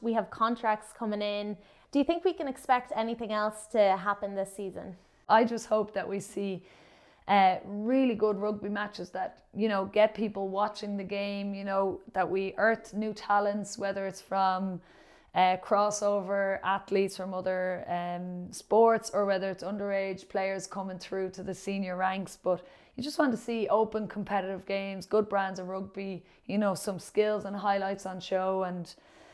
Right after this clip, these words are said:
Speaker 2: you know, that can feed in then to our interprovincial and our international teams. And with contracts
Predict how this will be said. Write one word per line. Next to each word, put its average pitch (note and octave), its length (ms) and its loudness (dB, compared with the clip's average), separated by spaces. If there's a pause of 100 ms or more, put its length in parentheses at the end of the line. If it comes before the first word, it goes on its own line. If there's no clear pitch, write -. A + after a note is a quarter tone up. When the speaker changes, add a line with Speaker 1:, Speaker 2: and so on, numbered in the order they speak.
(400)
Speaker 2:
you F#3+ 140 -2
know, F#3+ 340 0 (200)
that G3+ 160 2
can F#3 180 -6
feed G3 300 -2
in F#3+ 200 -6
then F3+ 260 -4
to F3 340 -4
our F3 240 0
interprovincial F3+ 840 -8
and F3 320 -8
our F3 240 -6
international E3+ 600 -10
teams. F#3 440 -8
And F3+ 140 -6 (220)
with F3+ 120 -8
contracts A#3+ 720 0